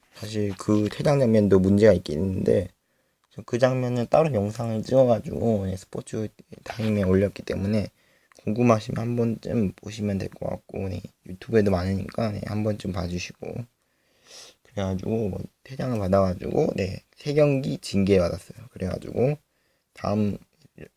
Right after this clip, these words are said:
시즌 마지막 경기를 못 나오게 되고 심지어, 네, 다음 시즌, 네, 리그 경기인, 네,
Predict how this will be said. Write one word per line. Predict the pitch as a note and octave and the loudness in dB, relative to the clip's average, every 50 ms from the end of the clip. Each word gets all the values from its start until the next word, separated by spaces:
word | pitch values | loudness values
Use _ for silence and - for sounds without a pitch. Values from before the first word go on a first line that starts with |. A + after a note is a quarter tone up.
| _ - | _ -18
시즌 | A#2+ A#2 A#2 B2 A#2+ | -12 -6 -4 -2 0
마지막 | G#2 E2+ - G2 G#2+ G#2+ - - | 0 0 0 0 0 0 0 0
경기를 | - F#2 F#2 F#2+ F#2+ F#2 F#2+ F#2+ F#2+ G#2+ G#2+ | -2 -2 0 0 0 0 0 0 0 0 0
못 | G2+ F#2+ F#2 | 2 2 2
나오게 | F#2+ G2 G2 F#2+ F#2 F#2 F#2 E2+ | 4 4 2 2 0 -4 -6 -8
되고 | - - - - G#2+ G#2+ G2 - - _ _ _ _ _ _ _ | -8 -10 -6 -4 -2 0 -2 -2 -4 _ _ _ _ _ _ _
심지어, | _ - B2 B2 A#2+ F3+ - - - F#2+ F2+ | _ -8 -8 -6 -6 -6 -6 -4 -2 -2 -2
네, | F2 F2 F2+ - - | -2 -4 -8 -10 -12
다음 | - - G2 G#2+ A2 A2 | -8 -4 -2 0 0 -2
시즌, | - - - F#2+ F#2+ G2+ G2+ F#2+ F2+ E2+ F2+ | -4 -6 -4 0 0 2 2 2 0 0 -2
네, | F2+ F2 - - - - | -4 -6 -6 -8 -10 -8
리그 | - G2 G2+ G#2 G#2+ | -4 -2 0 0 0
경기인, | G2+ F#2 F2 F2+ E2+ - - G2+ A#2 D#3+ E3 - - - _ _ _ _ _ _ _ _ _ | 0 0 -2 -4 -4 -4 -2 0 0 0 0 -2 -6 -14 _ _ _ _ _ _ _ _ _
네, | - F#2 F2 E2+ E2 | -12 -10 -8 -8 -8